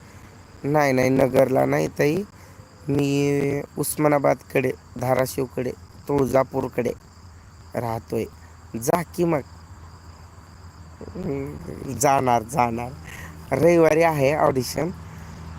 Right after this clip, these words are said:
आणि, अ, मी काय विचार करतोय, सिलेक्शन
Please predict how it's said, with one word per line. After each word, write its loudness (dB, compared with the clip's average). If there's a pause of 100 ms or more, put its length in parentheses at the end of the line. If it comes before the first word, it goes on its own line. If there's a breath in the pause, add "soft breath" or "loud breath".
(140)
आणि, 2
अ, 0
मी 2
काय 2
विचार 4
करतोय, 2 (1600)
सिलेक्शन 2